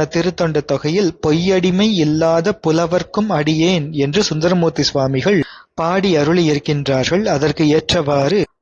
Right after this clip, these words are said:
பொய்யடிமை இல்லாத புலவர் புராணம் நாற்பதாவது புராணமாக அமைந்திருக்கின்றது. மூன்று திருப்பாடல்களை கொண்டுள்ளது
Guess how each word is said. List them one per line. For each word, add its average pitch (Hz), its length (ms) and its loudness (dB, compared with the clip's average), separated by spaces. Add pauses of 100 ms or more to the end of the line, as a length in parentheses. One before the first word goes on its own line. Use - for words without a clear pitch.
பொய்யடிமை 202 640 2
இல்லாத 180 480 0
புலவர் 165 480 0
புராணம் 156 540 0
நாற்பதாவது 185 920 0
புராணமாக 147 840 -2 (420)
அமைந்திருக்கின்றது. 139 1000 0 (600)
மூன்று 220 460 4
திருப்பாடல்களை 170 880 0
கொண்டுள்ளது 143 640 0